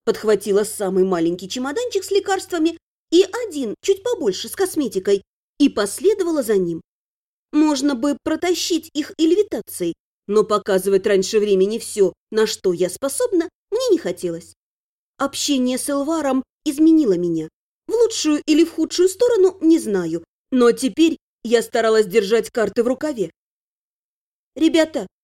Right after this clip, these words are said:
возьмите часть чемоданов, ей одной не справиться», попросила я через плечо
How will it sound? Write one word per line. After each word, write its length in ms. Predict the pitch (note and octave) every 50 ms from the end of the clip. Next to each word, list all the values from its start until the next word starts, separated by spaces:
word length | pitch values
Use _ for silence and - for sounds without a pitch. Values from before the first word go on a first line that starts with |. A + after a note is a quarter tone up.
| _ _
возьмите 480 | - D#4+ F4+ E4 F#4 A4 A#4 A4+ D4 A3
часть 260 | - A#3 A3+ A3 -
чемоданов, 520 | - B3+ A#3 A3 A3+ F#3+ G#3 G3 F#3 F3 - _ _ _ _ _
ей 260 | - C4 C4 C#4+ C4 C4
одной 240 | G#3+ C4 C4 B3+
не 100 | B3+ C4+
справиться», 580 | C4 - - D4 D#4 C#4 G3 F#3 - - - D#3+ - _ _ _ _ _ _ _ _
попросила 560 | - A3 G#3+ A3+ G#3+ G#3 G3+ - - A3 G#3
я 180 | G3+ G3 G3 G3
через 280 | F#3+ - G#3+ G#3+ F#3+ -
плечо 400 | - B3 C#4 - - G4+ A4